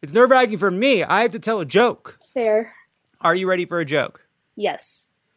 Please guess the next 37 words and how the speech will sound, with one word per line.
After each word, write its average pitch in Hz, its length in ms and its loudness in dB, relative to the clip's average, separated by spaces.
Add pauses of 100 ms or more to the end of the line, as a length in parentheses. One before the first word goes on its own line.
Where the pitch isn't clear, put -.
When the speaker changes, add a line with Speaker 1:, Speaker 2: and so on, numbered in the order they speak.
(120)
Speaker 1:
Here 160 140 -4
we 143 120 -4
go. - 220 -10 (420)
A 170 120 0
new 254 260 0
A 226 180 -2
B 226 180 -6
C 214 220 -4
News 190 420 -6
poll 185 340 -4
found 175 380 -4
that 131 80 -10
fifty-six 196 480 -10
percent 175 320 -8
of 139 80 -10
Americans 151 460 -8
think 139 180 -10
Trump 175 260 -6
should 156 140 -12
be 147 100 -10
removed 139 300 -8
from 143 180 -10
office, 151 340 -6
and - 160 -10
even 214 220 -4
Mitch 220 220 -6
McConnell 190 480 -8
has 139 140 -8
signaled 165 380 -6
he 135 60 -10
might 156 260 -4
be 156 140 -8
open 151 300 -6
to - 80 -16
convicting 131 400 -10
the 123 80 -12
president. 143 440 -6